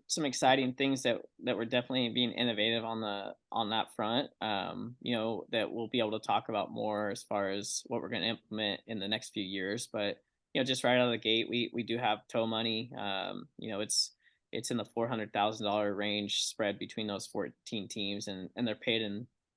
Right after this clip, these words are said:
you know, monthly installments based off where they're, where they're fi-, where they're running in points. Um,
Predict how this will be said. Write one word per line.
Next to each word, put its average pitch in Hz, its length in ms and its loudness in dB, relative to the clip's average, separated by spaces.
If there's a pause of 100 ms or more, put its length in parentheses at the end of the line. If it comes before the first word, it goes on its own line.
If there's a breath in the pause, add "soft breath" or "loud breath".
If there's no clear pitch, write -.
(100)
you 120 100 0
know, 107 40 0
monthly 117 380 0
installments 107 640 0
based 110 300 -2
off 98 180 2
where 101 160 0
they're, 98 380 -2
where 113 120 -2
they're 98 240 -2
fi-, - 100 -10 (280)
where 135 160 2
they're 107 300 0 (360)
running 120 260 4
in 101 140 -2
points. - 680 -4
Um, 90 460 -2